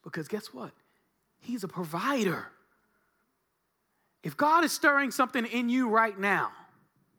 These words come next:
all I can say is try it. God might be calling you to move out of the suburbs, back into the city. Uh-oh. Because he wants your light to shine in the darkness. But you say, "Man, I'm too comfortable out here, God.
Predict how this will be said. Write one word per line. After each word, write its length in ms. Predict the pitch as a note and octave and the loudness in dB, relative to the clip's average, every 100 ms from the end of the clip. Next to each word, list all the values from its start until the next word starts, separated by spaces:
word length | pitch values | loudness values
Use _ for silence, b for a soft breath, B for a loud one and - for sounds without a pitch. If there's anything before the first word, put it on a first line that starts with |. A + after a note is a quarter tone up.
| _ _ _ _ _ _ _ _ | _ _ _ _ _ _ _ _
all 200 | A#3+ D4+ | 6 8
I 100 | C#4+ | 8
can 140 | C#4 A3+ | 4 0
say 240 | A3 G3 | 0 0
is 140 | D3 - | 0 0
try 360 | F#3 C#3 A2+ | 0 0 -2
it. 100 | - - _ _ _ _ _ _ _ _ _ _ _ _ _ | -8 -18 _ _ _ _ _ _ _ _ _ _ _ _ _
God 220 | - D#4 D#4 | 6 6 8
might 140 | D4 | 4
be 100 | D#4+ | 4
calling 440 | C#4 D#4+ E4 C4+ | 4 4 4 0
you 220 | C#4 D#4+ C#4+ B | 2 4 2 B
to 80 | - | 0
move 320 | A#3+ E4+ F#4 | 2 4 6
out 200 | E4+ F4+ | 8 8
of 60 | F4+ | 6
the 80 | A#3 | 2
suburbs, 580 | - C#4+ C4+ B3 G#3+ E3 | 4 4 6 4 2 2
back 300 | E4+ E4 E4+ | 6 6 4
into 300 | G4 E4 C#4 | -2 0 -2
the 100 | F#3+ | 0
city. 420 | A#3+ F3 A#2+ - | -2 -2 -4 -6
Uh-oh. 400 | - - C3+ A#2+ - _ _ _ _ _ _ _ _ - | -6 -4 -6 -10 -16 _ _ _ _ _ _ _ _ -2
Because 260 | D4 D4 | 2 4
he 80 | D#4+ | 6
wants 260 | F4 D#4 - | 6 4 4
your 140 | E4+ | 4
light 320 | C#4+ D4+ F#4+ F4 - | 6 6 6 0 -4
to 100 | C#4 | -2
shine 600 | - C#4+ E4 F#4+ F#4+ E4 | 2 4 6 6 6 4
in 200 | C#4 F#4 | 2 2
the 80 | C#4 | 2
darkness. 880 | G3 D#4+ E4+ - F3 C#3+ - - - _ _ _ _ _ _ _ _ _ _ _ _ _ _ _ _ _ _ _ _ _ _ _ | 4 6 4 0 -10 -6 -6 -6 -8 _ _ _ _ _ _ _ _ _ _ _ _ _ _ _ _ _ _ _ _ _ _ _
But 160 | C#3 G#3+ | -14 -10
you 60 | |
say, 120 | G#3 | -8
"Man, 180 | F3+ D#3 | -6 -4
I'm 120 | E3 A#3 | -6 -6
too 120 | C4 | -10
comfortable 460 | - E4+ - G4+ | -8 -8 -8 -6
out 160 | D#4+ A#3 | -4 -4
here, 160 | B3+ G#3+ | -6 -6
God. 240 | C4+ F#4+ | -6 -8